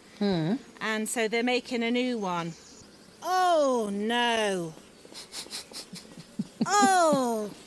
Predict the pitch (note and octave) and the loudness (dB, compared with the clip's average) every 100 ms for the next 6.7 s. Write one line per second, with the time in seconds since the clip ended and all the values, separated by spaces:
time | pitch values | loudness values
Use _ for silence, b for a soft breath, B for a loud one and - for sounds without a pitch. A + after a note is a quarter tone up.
0 | - D#4+ E4+ F4 E4+ D#4+ C#4+ A3 G#4 A#4+ | -8 0 4 4 4 2 0 0 0 0
1 | F#4+ G4+ C#5 D#5 D5+ C5 A#4 - B4+ A#4+ | 0 2 4 4 4 2 -2 -2 0 2
2 | A4 A#4+ - G#4+ G#4 F#4+ F4 E4 C#4+ A#3 | 2 0 -2 2 2 4 2 2 0 -2
3 | E3+ - - - - - F3+ D4 D5 D#5 | -2 -2 -4 -6 -14 -6 0 2 2 2
4 | C5 A3+ - - D#4 C4 B3 G3 A3 A3 | 2 2 2 0 -2 -2 -4 -2 -4 -4
5 | - G#3+ A3 - G3 F#3 - G3+ A#3 A3 | -4 -2 -2 -4 -4 -4 -6 -6 -4 -2
6 | F4+ - - - - A#4+ C5 | -4 -4 -10 -6 -2 2 4